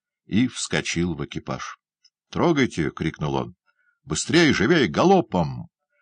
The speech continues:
Сегодня только полет будет мне по душе!» «Эй, вы!» — закричал доктор, быстро опуская переднее стекло и взывая к форейтеру.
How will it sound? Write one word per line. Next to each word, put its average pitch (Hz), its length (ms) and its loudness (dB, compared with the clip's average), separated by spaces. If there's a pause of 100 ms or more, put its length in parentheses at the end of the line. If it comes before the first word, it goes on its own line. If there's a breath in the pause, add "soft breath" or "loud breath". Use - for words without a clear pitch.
(240)
Сегодня 143 460 2
только 139 320 2
полет 127 560 4
будет 113 480 0
мне 82 260 0
по 98 120 -6
душе!» 78 360 -2 (1200)
«Эй, 175 320 4
вы!» — 160 460 6
закричал 110 540 0
доктор, 110 520 2 (320 loud breath)
быстро 98 560 2
опуская 98 560 0
переднее 87 500 4
стекло 98 480 0
и 123 100 4
взывая 95 460 2
к - 80 -10
форейтеру. 87 640 0